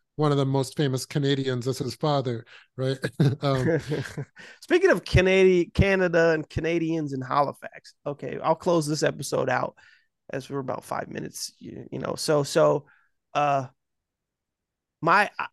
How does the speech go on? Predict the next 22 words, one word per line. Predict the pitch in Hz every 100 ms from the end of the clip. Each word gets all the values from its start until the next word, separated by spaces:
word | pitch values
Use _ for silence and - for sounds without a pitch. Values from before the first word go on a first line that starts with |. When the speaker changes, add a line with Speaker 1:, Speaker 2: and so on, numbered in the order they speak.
| -
Speaker 2:
I'm | 185 247 220
of | 180
the | 160
thinking, | - 151 143 135 139 _ _ -
and | 147 156
you | 156
can | 175
agree | 165 147 170
or | 170
d-, | 143 - -
agree | 147 139 160
or | 156
disagree, | 147 156 147 139 139 123
that, | - 139
like, | - 135 - _ _ _ _ _ _
when | - 151
it | 139
comes | 170 160
to | 160
where | 147
you're | 147 165
from, | 175 - - 147